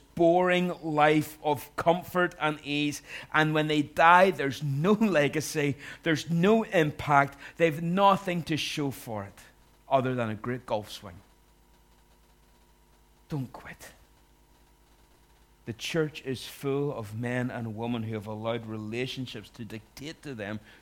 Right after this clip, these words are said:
who they should be, instead of allowing Christ to mold them and shape them.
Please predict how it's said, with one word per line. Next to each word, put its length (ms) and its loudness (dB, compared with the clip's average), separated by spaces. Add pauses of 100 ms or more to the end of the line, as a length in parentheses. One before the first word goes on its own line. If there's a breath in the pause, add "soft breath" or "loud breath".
(120)
who 200 -4
they 180 -6
should 320 -12
be, 240 -14 (1000)
instead 380 -8
of 140 -6
allowing 300 -6
Christ 520 -10
to 80 -12
mold 540 -6
them 180 -10
and 140 -10
shape 460 -12 (100)
them. 160 -16